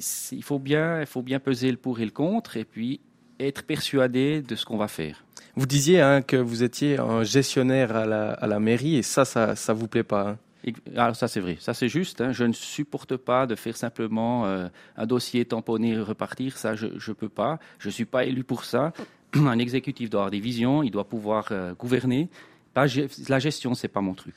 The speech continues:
Speaker 2: Mais pourtant, euh, l'administration, c'est de plus en plus, euh, de la gestion, vous avez l'impression dans votre travail, euh, de maire ?
Speaker 1: Oui, mais ça, c'est la, c'est, en fait, c'est un problème du maire ou bien de la commune, hein, parce qu'on a des personnes très qualifiées dans la commune qui peuvent, euh, résoudre ces, ces,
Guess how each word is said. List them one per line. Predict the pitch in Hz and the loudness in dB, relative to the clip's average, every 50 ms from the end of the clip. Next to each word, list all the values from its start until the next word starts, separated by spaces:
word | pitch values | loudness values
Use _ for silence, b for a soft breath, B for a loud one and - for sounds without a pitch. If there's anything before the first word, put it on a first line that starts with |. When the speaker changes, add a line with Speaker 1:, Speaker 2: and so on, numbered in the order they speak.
| b b b | b b b
Speaker 2:
Mais | 131 127 | 2 2
pourtant, | 123 131 - 175 180 165 139 127 | 2 4 4 6 8 8 8 8
euh, | 120 117 117 117 117 | 8 8 8 8 6
l'administration, | 117 113 113 117 123 123 123 117 - - 127 113 - 147 139 | 6 6 4 4 4 4 2 2 0 0 -2 0 0 -2 -2
c'est | - 131 | -2 -4
de | 113 | -6
plus | - - 127 120 | -6 -6 -6 -6
en | 117 | -6
plus, | - - 127 120 - - | -6 -8 -10 -10 -6 -4
euh, | 131 120 113 113 | -2 0 0 2
de | 110 113 | 2 4
la | 113 113 | 4 4
gestion, | 107 107 110 - - 131 | 4 2 0 0 0 0
vous | 135 127 117 | 0 2 2
avez | 110 101 104 | 2 2 2
l'impression | 104 101 101 - 110 101 - - 127 | 0 0 -2 -2 -4 -4 -2 -2 -2
dans | 123 107 104 | -2 -2 -2
votre | 98 92 - | -4 -6 -8
travail, | - - 104 107 104 104 101 | -4 -2 2 2 2 2 2
euh, | 98 95 | 0 -2
de | 98 98 98 104 | -2 -2 -2 -2
maire ? | 101 107 110 - - _ _ _ _ _ _ _ _ _ _ _ _ _ _ _ _ _ _ _ _ _ _ _ _ _ _ _ _ _ - | 0 -2 -4 -4 -8 _ _ _ _ _ _ _ _ _ _ _ _ _ _ _ _ _ _ _ _ _ _ _ _ _ _ _ _ _ -8
Speaker 1:
Oui, | 113 107 117 143 175 - - - | -4 -2 -2 -2 -2 -4 -6 -2
mais | 110 110 110 | 0 0 0
ça, | - - 185 180 | 2 2 0 0
c'est | - - 139 135 151 - - - | 0 0 0 0 0 0 -2 -4
la, | 110 107 107 107 104 101 98 95 98 - | -2 0 0 0 0 0 -2 -4 -6 -6
c'est, | - - | -8 -8
en | 120 - | -8 -4
fait, | - 208 208 - | -4 -4 -2 0
c'est | - | -2
un | 110 | -2
problème | - - 143 131 143 123 104 | 0 0 0 2 2 2 0
du | 98 113 | 0 0
maire | 131 175 202 151 101 - | 0 2 2 0 0 -2
ou | - | -4
bien | 98 104 101 98 | -2 -2 0 0
de | |
la | 95 98 | 0 0
commune, | - 151 147 135 117 104 90 85 | 0 2 2 2 2 2 0 0
hein, | 95 127 165 175 151 b b b b b b | -2 -2 -2 -4 -6 b b b b b b
parce | - - - - | -16 -16 -14 -8
qu'on | - 110 107 | -6 -2 -2
a | 110 107 | 0 0
des | 95 104 | 0 0
personnes | - 143 135 - - - 120 104 107 | 0 -2 -2 -2 -2 -2 -2 -2 -2
très | - - 165 | -2 -2 -2
qualifiées | - 156 143 139 143 135 - - 131 123 120 120 117 113 101 | 0 0 0 2 0 -2 -2 -2 0 2 4 4 2 2 2
dans | 98 117 117 | 2 2 2
la | 113 113 | 2 0
commune | - 123 107 107 101 95 | 0 0 2 2 2 0
qui | - - | -2 -4
peuvent, | 95 - 147 175 160 131 120 120 | -4 -2 0 0 0 0 -2 -2
euh, | 110 104 98 98 98 | 0 0 0 -2 -2
résoudre | 92 117 127 123 139 127 113 | -2 -2 0 0 0 -2 -4
ces, | - - 117 101 95 95 92 92 | -4 -6 -4 -4 -4 -4 -6 -8
ces, | 90 - - | -10 -12 -14